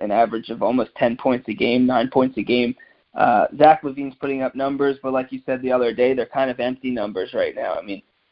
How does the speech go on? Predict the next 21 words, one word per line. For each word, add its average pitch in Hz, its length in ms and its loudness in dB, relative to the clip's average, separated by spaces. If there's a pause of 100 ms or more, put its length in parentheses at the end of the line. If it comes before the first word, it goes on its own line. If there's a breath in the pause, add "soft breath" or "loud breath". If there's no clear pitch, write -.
(160)
you 127 100 -4
can 131 160 0
average 123 540 4
twenty-three, 123 1040 -2
five 127 240 4
and 123 120 -10
five, 123 400 2
but - 180 -10 (520)
when 127 180 -8
your 123 120 -8
team's 127 320 -8
losing 127 360 -2
every 117 220 -2
game, 123 320 -4
it 117 120 -12
doesn't 117 280 2
really 120 240 2
matter 123 360 2
if 123 120 -6
you 131 140 -14
can't, 117 240 -4